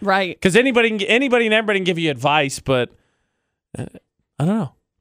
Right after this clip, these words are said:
Speaker 2: Maybe I'm just shooting from the hip here, and I'm completely wrong. I don't have a kid, so. Whoa, that's entirely wrong.
Speaker 1: Correct.
Speaker 2: Uh, all
Speaker 1: We
Speaker 2: I know
Speaker 1: don't
Speaker 2: is
Speaker 1: know
Speaker 2: that
Speaker 1: 'cause we have zero children.
Speaker 2: one of my family members is very much the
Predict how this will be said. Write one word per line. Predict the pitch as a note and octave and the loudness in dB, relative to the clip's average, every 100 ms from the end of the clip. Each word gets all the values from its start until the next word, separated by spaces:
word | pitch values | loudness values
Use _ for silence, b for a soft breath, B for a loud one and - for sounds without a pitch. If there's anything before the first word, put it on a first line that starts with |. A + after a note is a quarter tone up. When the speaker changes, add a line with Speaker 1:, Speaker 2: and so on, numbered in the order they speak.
| _ _ _ _ _ | _ _ _ _ _
Speaker 2:
Maybe | E3+ G#3 | 0 2
I'm | G3 | 0
just | F3 - | -2 -2
shooting | G#3+ E3 | -4 -2
from | E3+ | -2
the | D#3 | 2
hip | E3 E3 | 2 2
here, | D#3 | 2
and | C#3+ | 0
I'm | C#3 | 0
completely | C3 C#3+ C3+ | -2 -2 0
wrong. | B2+ A#2 A2 | 0 -2 -2
I | |
don't | B2 | -2
have | |
a | A2 | -2
kid, | - A2 G2 | -4 -4 -4
so. | - A2 G#2+ - _ _ _ _ | -8 -10 -10 -16 _ _ _ _
Whoa, | G#3 C4+ B3 A#3 | 2 4 4 2
that's | G#3+ G#3+ A3 - | 0 -2 -4 -4
entirely | F3+ F3+ E3+ G#3+ G3 | -4 -2 -2 -2 -2
wrong. | F3+ E3 C3+ A#2 b b b b _ _ - | -4 -4 -6 -12 b b b b _ _ -2
Speaker 1:
Correct. | A3+ E3 | 2 4
Speaker 2:
Uh, | D3+ C#3+ B2 _ _ _ _ _ | 2 0 -4 _ _ _ _ _
all | D3 E3 | 0 2
Speaker 1:
We | |
Speaker 2:
I | |
know | E3+ D#3 | 4 2
Speaker 1:
don't | D3 | 2
Speaker 2:
is | A#3 | 2
Speaker 1:
know | G#3+ | 0
Speaker 2:
that | B2 | -2
Speaker 1:
'cause | E3+ | -4
we | G#3 | -6
have | G3 F#3 | -4 -4
zero | E3 F#3+ F#3 | -4 -4 -4
children. | - F#3+ F3 E3 | -4 -8 -6 -6
Speaker 2:
one | D3 E3 F3 | 0 4 4
of | D#3 | 4
my | D#3 D#3+ | 2 2
family | D#3+ D3+ C#3 C3+ | 2 0 -2 -4
members | B2 A#2 A2+ A#2 A#2 | -8 -8 -8 -8 -10
is | A#2 | -10
very | A#2 B2 B2 | -4 -4 -4
much | A#2+ A#2+ A#2 | -6 -6 -6
the | B2 A#2 A2+ G#2+ | -6 -4 -6 -10